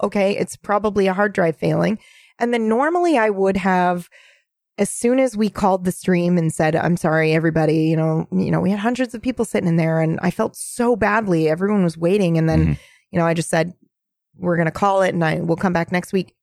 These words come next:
Speaker 1: Normally
Speaker 2: Oh,
Speaker 1: after that,
Speaker 2: so you weren't even able to
Speaker 1: I wasn't able to, no, we weren't
Speaker 2: Oh,
Speaker 1: able to
Speaker 2: that's a
Speaker 1: put the
Speaker 2: bummer.
Speaker 1: episode live. Yeah, I was, and so normally I would have just, like, cried for two hours
Speaker 2: Yeah,
Speaker 1: after
Speaker 2: yeah.
Speaker 1: that and been like, "I've disappointed everybody."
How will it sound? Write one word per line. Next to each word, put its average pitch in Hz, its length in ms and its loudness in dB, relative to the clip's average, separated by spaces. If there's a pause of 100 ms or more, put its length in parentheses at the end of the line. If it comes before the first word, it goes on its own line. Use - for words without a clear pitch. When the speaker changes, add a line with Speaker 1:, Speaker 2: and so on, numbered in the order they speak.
Speaker 1:
Normally 214 360 0
Speaker 2:
Oh, 196 60 6
Speaker 1:
after 180 260 0
that, 165 180 2
Speaker 2:
so 202 80 4
you 90 100 2
weren't 92 220 0
even 82 220 0
able 76 220 0
to 76 60 -2
Speaker 1:
I 73 200 2
wasn't 190 340 0
able 165 220 -2
to, 156 200 -2
no, 160 380 -4
we 160 100 0
weren't 170 200 2
Speaker 2:
Oh, - 80 4
Speaker 1:
able 160 140 -2
to 151 80 -4
Speaker 2:
that's 156 140 -4
a 170 40 0
Speaker 1:
put 139 80 -4
the - 80 -2
Speaker 2:
bummer. - 160 0
Speaker 1:
episode - 180 -2
live. 151 260 -4
Yeah, 156 240 -2
I 156 60 -2
was, 170 340 -4
and 190 160 0
so - 140 -2
normally 170 400 0
I 151 100 0
would 147 140 0
have 156 80 -4
just, - 240 -8
like, - 140 -10 (100)
cried - 460 -4
for 208 260 -2
two 233 240 -2
hours 226 320 0
Speaker 2:
Yeah, 226 140 4
Speaker 1:
after - 140 2
Speaker 2:
yeah. - 20 2
Speaker 1:
that 240 260 2
and 175 140 -2
been 170 100 0
like, 165 200 -2
"I've 190 120 -4
disappointed 226 560 -6
everybody." 214 640 -2